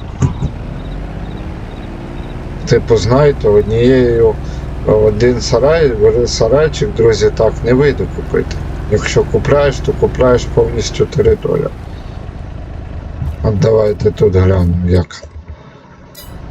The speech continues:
І це, друзі, даже свині. Свинями я не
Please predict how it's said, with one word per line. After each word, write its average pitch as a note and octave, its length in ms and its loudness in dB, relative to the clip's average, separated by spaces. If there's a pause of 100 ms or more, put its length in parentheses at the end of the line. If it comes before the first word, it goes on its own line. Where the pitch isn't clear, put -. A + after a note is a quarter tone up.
(680)
І G#2+ 160 4
це, - 260 4
друзі, G#2 340 4
даже G2 360 2
свині. F2+ 520 2 (2000)
Свинями A#2 760 2
я A2 160 4
не G#2+ 120 2